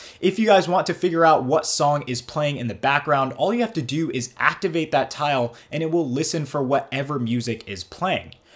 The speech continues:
Now, once it recognizes the song, it will send you a notification of what that song is, and then automatically disable itself so it doesn't continue to listen out for songs and ultimately waste battery life.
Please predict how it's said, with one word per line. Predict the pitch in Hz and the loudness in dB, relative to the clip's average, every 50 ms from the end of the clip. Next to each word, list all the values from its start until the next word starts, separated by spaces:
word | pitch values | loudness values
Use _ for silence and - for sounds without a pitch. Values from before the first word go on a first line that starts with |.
| - - _ | -20 -18 _
Now, | - 151 139 | -2 -2 -2
once | 117 123 165 190 - | 0 0 -2 0 0
it | 190 - | 0 2
recognizes | 147 165 185 180 185 170 160 151 147 135 139 131 120 113 | 2 2 2 2 -2 0 2 2 0 2 0 -4 -2 -2
the | 123 | -2
song, | 117 - 196 196 190 180 - - | 0 2 4 4 4 2 0 -2
it | 131 135 - 131 | -4 -4 -2 -2
will | 123 139 160 165 | -2 -2 0 0
send | - - 160 156 | 0 -2 -2 -2
you | 151 147 | -2 -2
a | 139 | -2
notification | 139 135 131 123 - - 127 131 127 135 139 135 | -2 -4 -4 -6 -6 -4 -4 -4 -4 -4 -6 -6
of | - 120 120 104 95 92 | -4 -4 -4 -4 -4 -4
what | 101 117 123 120 - | 0 0 0 2 0
that | 120 113 - | -2 -2 -2
song | - - 117 104 104 117 | -2 -4 -4 -4 -2 0
is, | 151 165 156 151 - - - - - - - | 0 0 0 0 -2 -6 -8 -16 -20 -10 -6
and | 143 147 | -4 -2
then | 147 143 143 - _ | -2 -4 -4 -6 _
automatically | 131 135 156 175 196 165 147 143 147 151 147 - 143 131 120 | 0 0 4 4 4 2 2 0 0 0 -2 -2 -4 -4 -2
disable | 101 123 120 - 143 156 175 156 143 131 | -2 -2 -2 -2 -2 -2 -2 -2 -2 -2
itself | - - - 139 120 120 120 | -2 -2 0 2 2 2 2
so | - - 135 127 - | 0 -2 -2 -2 -2
it | 120 120 - | -4 -4 -2
doesn't | 131 123 120 127 113 | -2 -2 -2 -4 -6
continue | - 120 - - - 127 123 120 113 | -8 -10 -10 -6 -6 -4 -4 -4 -4
to | 110 - 113 | -6 -8 -8
listen | 104 113 117 - - 120 113 | -6 -4 -4 -4 -4 -4 -2
out | 110 113 - - | -4 -4 -4 -6
for | 123 - | -8 -6
songs | - 127 117 113 113 113 110 - - - - - - - | -4 -4 -2 -2 -2 -4 -4 -6 -8 -10 -18 -20 -12 -6
and | 117 117 110 104 - | -4 -4 -4 -4 -2
ultimately | 120 120 120 123 123 95 73 110 107 107 104 - 104 | -4 -4 -2 -4 -6 -6 -6 -6 -6 -6 -6 -8 -8
waste | 101 98 98 98 90 - - - - - | -10 -8 -8 -6 -6 -8 -10 -12 -12 -6
battery | - 123 131 131 123 117 | -2 -2 0 0 0 -2
life. | 107 95 85 78 - - - | -2 -4 -8 -10 -14 -20 -20